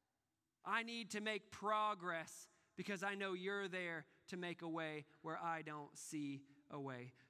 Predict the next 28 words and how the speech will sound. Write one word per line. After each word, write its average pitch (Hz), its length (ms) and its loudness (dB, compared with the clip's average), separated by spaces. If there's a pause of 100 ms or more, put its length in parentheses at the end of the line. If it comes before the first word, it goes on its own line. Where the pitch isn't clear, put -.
So, 165 220 -2
so 175 140 -6
I, 190 480 -4
I'm 240 100 0
gonna 247 180 0
pray, 208 440 2
but 180 80 -2
I, 185 300 -4
I - 20 -2
just 208 240 -4
encourage 226 680 -2
you 151 220 0 (1120)
to 170 80 -8
do 214 220 -2
business 180 460 -2
with 156 160 -6
God, 147 280 0
to 156 100 -8
commit 185 680 -2 (400)
to 196 80 -2
working 185 440 0
through 185 300 -2
these 156 220 -4
things 151 380 -6 (360)
with 160 300 -2 (400)
God. 127 340 -2 (440)
Let's 180 180 0
pray. 135 320 -4